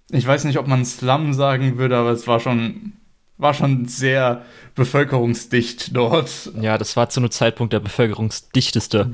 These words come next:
Speaker 1: Genau. Und dort spielt eben unsere Generic Romance. Generic bezieht sich auf, ja, Menschen, die nicht richtig existieren. Und da fängt schon dieser Sci-Fi-Aspekt an.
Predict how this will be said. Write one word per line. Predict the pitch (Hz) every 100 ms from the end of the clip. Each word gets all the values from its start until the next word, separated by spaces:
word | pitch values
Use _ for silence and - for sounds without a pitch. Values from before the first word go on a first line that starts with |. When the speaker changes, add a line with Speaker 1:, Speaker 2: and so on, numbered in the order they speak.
| 135
Speaker 1:
Genau. | 135 104 90 - - - - _ _ 147
Und | 147
dort | 175
spielt | - 175 190
eben | 156 147
unsere | - 143 135 135 123
Generic | - 127 120 131 127 - -
Romance. | 131 139 143 120 127 151 - - - - - _ -
Generic | 131 139 156 160 -
bezieht | - 135 - 135
sich | 139 135 131 - -
auf, | 127 123 120 120 - - -
ja, | - 120 107 - -
Menschen, | 123 123 139 143 135
die | 127 123
nicht | 120 127 - -
richtig | 143 - 156
existieren. | - - 156 156 - 175 185 196 - - - _
Und | - 131
da | 131
fängt | 143 139
schon | 143 135
dieser | 127 127 123 113 127
Sci-Fi-Aspekt | 127 127 139 123 120 - 135 - 131 131
an. | - 147 190